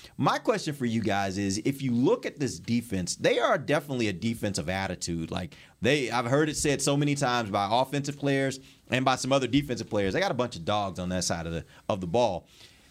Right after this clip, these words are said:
Do you, are you okay with some of the penalties that they get because they are so aggressive? Because last night, that drive almost melted down on them because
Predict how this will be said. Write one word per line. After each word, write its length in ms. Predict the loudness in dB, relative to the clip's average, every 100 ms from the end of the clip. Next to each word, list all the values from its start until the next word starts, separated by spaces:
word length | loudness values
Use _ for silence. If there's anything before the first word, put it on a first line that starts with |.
| _ -2
Do 100 | 0
you, 340 | 4 2 2 -6 0
are 120 | 2 4
you 140 | 4
okay 340 | 2 2 4 4
with 160 | 2
some 180 | 0 2
of 60 | 0
the 60 |
penalties 460 | 2 0 2 0 0
that 160 | 0 0
they 100 | -4
get 480 | 0 2 2 -2 -20 -20 _ -4
because 460 | -4 0 0 2 2
they 140 | 2
are 100 | 2
so 240 | 0 0 0
aggressive? 480 | 2 0 0 -4 -4
Because 220 | -2 0
last 240 | 2 0 0
night, 220 | -2 -2 -14 -20 -12 0
that 320 | 2 2 2
drive 360 | 2 4 2 2
almost 400 | 2 2 0 0
melted 380 | 0 0 -2 -2
down 280 | 0 0 0
on 120 | -2
them 160 | -2 -2
because 480 | 0 2 2 2